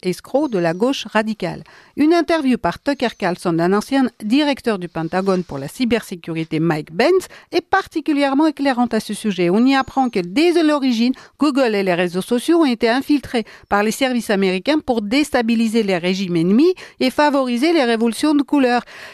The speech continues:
Il fallait contourner les médias officiels du régime à abattre. Et l'algorithme joue alors un rôle essentiel en montant référencement des agitateurs et autres activistes et en créant des communautés de pensée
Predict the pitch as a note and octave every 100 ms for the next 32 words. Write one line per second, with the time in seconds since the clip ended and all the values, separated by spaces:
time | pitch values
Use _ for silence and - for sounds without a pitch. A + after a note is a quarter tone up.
0 | - B3+ B3 - B3+ B3+ C4+ - D4 D4+
1 | - - C#4+ B3+ C4 A3 F3 F3+ G3 G#3+
2 | A#3 A3+ G3 F3 F#3+ - C4+ B3 G#3 G3
3 | C4 C#4 A#3+ F#3+ E3 - - - _ -
4 | A#3+ D#4 C#4 C#4 B3 G3+ F3+ F#3 A#3+ D#4
5 | A#3+ _ F#3 F#3 E3 F3 F#3+ C#4 D4+ B3+
6 | - F4+ - D#4 - B3 G3+ G#3 G#3+ A3
7 | G3 - - A3 C4+ C#4 A#3+ A3+ - G#3+
8 | F#3 - - F#3+ F#3 F3+ G#3 G3+ G3+ F3
9 | E3+ C#4+ F4 D4 A3+ A3+ A3 F#3+ F3+ -
10 | B3+ F4+ - C4+ C#4 - C4+ C#4+ D4+ -
11 | D#4 D4 D4 C#4+ A#3 A3 - A#3+ - F4+